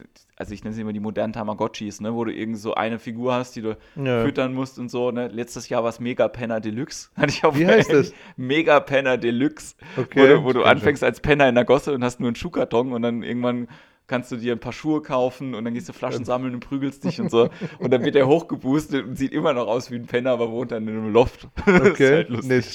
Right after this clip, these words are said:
Speaker 2: Nee, das, das kenn ich nicht.
Speaker 1: Naja.
Speaker 2: Okay. Ja, krass.
Speaker 1: Ja, aber wie gesagt, das mit dem, mit diesem Computerspielen, ich bin, glaub ich, ähm, schon auch noch, noch eine Nerd-Generation,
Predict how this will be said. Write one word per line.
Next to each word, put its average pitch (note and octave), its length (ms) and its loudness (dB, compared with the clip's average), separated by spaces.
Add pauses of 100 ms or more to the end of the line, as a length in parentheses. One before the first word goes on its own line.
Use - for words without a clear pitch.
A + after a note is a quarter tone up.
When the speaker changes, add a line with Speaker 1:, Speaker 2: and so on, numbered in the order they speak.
Speaker 2:
Nee, B2+ 80 -10
das, - 200 -20
das - 280 -4
kenn B2 180 -2
ich G#2+ 140 -10
nicht. A2 340 -10
Speaker 1:
Naja. F#2 380 -4 (160)
Speaker 2:
Okay. C3+ 480 4 (680)
Ja, C#3 240 0
krass. D#3+ 440 0 (360)
Speaker 1:
Ja, D#2+ 280 -16 (160)
aber A#2 320 2
wie A#2+ 80 -8
gesagt, A2+ 300 -6
das G#2+ 100 -16
mit A#2 100 -10
dem, A2+ 200 -6
mit G#2 120 -12
diesem A2+ 160 -10
Computerspielen, A#2 580 -12
ich - 140 -20
bin, D3+ 320 -8 (320)
glaub A2+ 240 2
ich, A#2+ 280 -12
ähm, G#2+ 680 -4 (540)
schon C#3+ 480 -8
auch - 180 -8
noch, B2+ 160 -6
noch A2+ 220 -8
eine A2 200 -8
Nerd-Generation, B2 1080 -4